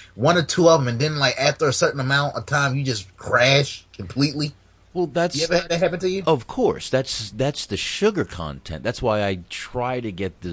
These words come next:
Speaker 2: the, the Zero, the Red Bull Zero sugar one,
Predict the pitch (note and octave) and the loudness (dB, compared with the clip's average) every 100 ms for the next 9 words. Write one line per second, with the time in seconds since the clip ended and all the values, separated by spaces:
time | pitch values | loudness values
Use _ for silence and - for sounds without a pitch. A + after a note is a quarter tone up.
0 | D#2+ D2 E2+ D#2 D2 D2+ D#2 D2 D2 D#2+ | -8 -10 -8 -8 -10 -10 -10 -8 -8 -6
1 | E2+ F#2 F#2 F#2 G2 _ _ _ _ - | -4 -2 -2 -4 -8 _ _ _ _ -12
2 | D#2+ E2+ D2 E2+ D#2+ E2+ E2+ F2 F2+ E2 | -6 -4 -2 -4 -4 -6 -4 -4 -4 -6
3 | - F#2 E2 F2+ F#2+ G2+ G#2 | -6 -6 -6 -6 -4 -6 -6